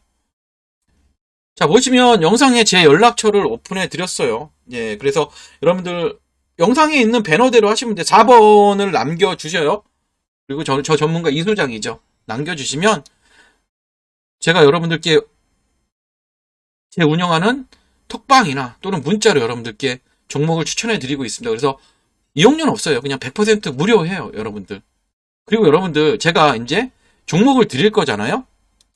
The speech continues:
제가 종목을 드리거나 카카오톡방을 초대해 드리면 여러분들, 중요한 건 뭐냐면 바로 매매하지 마시고 정말로 수익이 나는지 먼저 확인을 하죠. 수익이 나는지 검증,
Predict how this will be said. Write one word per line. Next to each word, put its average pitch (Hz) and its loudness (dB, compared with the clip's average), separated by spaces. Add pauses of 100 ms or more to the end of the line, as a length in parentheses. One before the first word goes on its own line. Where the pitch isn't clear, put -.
(1300)
제가 196 0
종목을 220 4
드리거나 156 0
카카오톡방을 214 -4
초대해 233 -4
드리면 147 -4 (340)
여러분들, 160 0
중요한 233 -2
건 196 -8
뭐냐면 135 -8 (880)
바로 208 4
매매하지 160 0
마시고 139 -6 (300)
정말로 294 2
수익이 320 -2
나는지 165 -2
먼저 127 -6
확인을 208 -8
하죠. 170 -16 (1400)
수익이 226 -2
나는지 156 -4 (680)
검증, 180 0